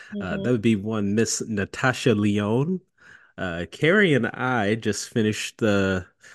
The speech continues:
Speaker 1: the series, uh, Russian Doll on Netflix.
Speaker 2: Yeah.
Speaker 1: And talk about a mind fuck. Uh,
Speaker 2: <laughs>
Speaker 1: but she was fantastic in that show. So, uh, shout out to you, Natasha Lyonne, 'cause, uh, we just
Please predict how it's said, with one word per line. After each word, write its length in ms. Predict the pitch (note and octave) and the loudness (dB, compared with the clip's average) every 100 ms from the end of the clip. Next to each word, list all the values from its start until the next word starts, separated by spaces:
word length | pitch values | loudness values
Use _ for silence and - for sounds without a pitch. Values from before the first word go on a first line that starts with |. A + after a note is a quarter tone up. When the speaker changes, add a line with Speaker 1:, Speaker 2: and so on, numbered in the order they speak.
| - _ | -20 _
Speaker 1:
the 80 | G#2+ | -4
series, 840 | - - A#2+ A2+ A2+ A2 G#2+ F#2+ | -2 4 6 6 6 6 2 0
uh, 220 | F#2+ F2 C#2+ | -4 -4 -6
Russian 540 | E2+ A#2 C3+ C#3 G#2+ | 0 2 4 2 2
Doll 420 | G2+ G#2+ A#2 B2 | 2 2 0 0
on 160 | G#2 F#2+ | -2 -2
Netflix. 960 | G2+ C3 - C#3 D3+ - - - - - - | -2 -4 -4 -4 -4 -6 -6 -6 -8 -14 -12
Speaker 2:
Yeah. 240 | F3 F#3 C4 _ - | -8 -8 -10 _ -4
Speaker 1:
And 520 | A2+ G2 G2 F#2 F2+ _ _ _ | -2 0 -2 -4 -8 _ _ _
talk 200 | - G#3+ | -2 0
about 240 | A2+ A2+ F#2 | 2 2 2
a 40 | |
mind 420 | F#2+ A2+ F#2+ E2+ | 0 0 0 -4
fuck. 440 | - - - - - _ | -6 -8 -8 -12 -20 _
Uh, 260 | - F2 F#2 | -4 -2 -2
Speaker 2:
<laughs> 20 | |
Speaker 1:
but 200 | F#2+ A2 | 0 0
she 200 | - G3+ | 2 2
was 220 | C#3 F#2+ | 2 -4
fantastic 1160 | - - A#2 A#2+ A#2 - - - E2+ - - D#2+ | -6 -4 0 0 -2 -4 -10 -4 -4 -4 -8 -10
in 120 | E2 | -8
that 180 | E2 D2+ - - | -6 -8 -10 -12
show. 360 | - G2+ B1 - | -6 -4 -4 -8
So, 540 | - A2+ F2 D#2 D#2 - - - _ | -6 -4 -4 -6 -10 -16 -20 -20 _
uh, 240 | F#2+ D#2+ - - _ _ _ | -8 -8 -8 -16 _ _ _
shout 340 | - G3+ C4 | -4 -2 2
out 180 | A3 G#3+ | 2 2
to 80 | A#2 | 2
you, 160 | D3 | 4
Natasha 540 | A2+ F2 - D2 - F#2 | 2 0 -4 -6 -6 -6
Lyonne, 400 | F2 D#2+ F2 F2+ | -6 -4 -6 -6
'cause, 320 | G2+ F2 F2 | -6 -6 -6
uh, 380 | F2 E2 D#2+ D#2+ _ _ _ _ _ _ _ _ _ | -6 -4 -6 -10 _ _ _ _ _ _ _ _ _
we 180 | A2 D#3+ | 2 4
just 340 | F#3 C3+ - | 6 4 0